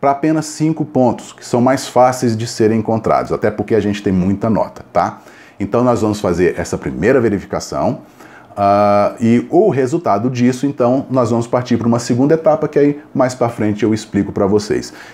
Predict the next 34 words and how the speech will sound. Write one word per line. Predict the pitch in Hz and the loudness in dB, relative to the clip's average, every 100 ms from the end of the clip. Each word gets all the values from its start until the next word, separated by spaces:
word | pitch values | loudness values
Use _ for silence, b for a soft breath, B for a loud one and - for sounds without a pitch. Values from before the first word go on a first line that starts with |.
| - | -6
Então, | 101 127 139 139 B B | 0 2 2 0 B B
eu | 110 | -6
quero, | 107 117 107 - | 0 0 0 -2
de | 92 120 | -2 0
antemão | 131 - 104 101 | 0 0 0 0
aqui, | 95 107 | 0 0
agradecer | 101 95 95 - | 2 2 0 0
ao | 90 | 0
professor | 90 85 - 90 B B B | 0 -2 0 -2 B B B
Sebastião | - 95 85 101 - 120 | -8 -2 0 0 0 0
Marcos, | 92 90 107 - - _ - | 0 0 -2 -10 -20 _ -6
aí | 78 92 | -2 0
do | 98 | 2
Mato | 90 87 | 0 0
Grosso | 90 87 - | 0 0 -2
do | 87 | -10
Sul, | - 90 110 B B B - | -4 -2 -2 B B B -10
um | 87 | -6
cara | 104 101 104 | -2 0 -2
que | - | -4
vem | 90 101 | -4 -4
se | 101 107 | -4 -4
empenhando | 104 95 98 90 | -2 0 0 0
muito | 95 98 123 165 175 170 160 B B B | 0 2 4 4 2 0 -4 B B B
a, | - | -2
a, | 95 98 - 92 90 90 - | 0 0 0 0 0 -2 -4
a | |
causa | - 123 131 113 95 80 _ | -4 2 2 0 -6 -12 _
do, | 95 104 101 | -6 -2 0
do, | 87 95 92 | 0 0 0
de, | 82 85 90 | -2 -2 -4
de | 78 | -6
fiscalizar | - - 170 - 127 107 85 104 127 131 | -4 0 0 2 2 2 0 0 0 -4
a, | - | -8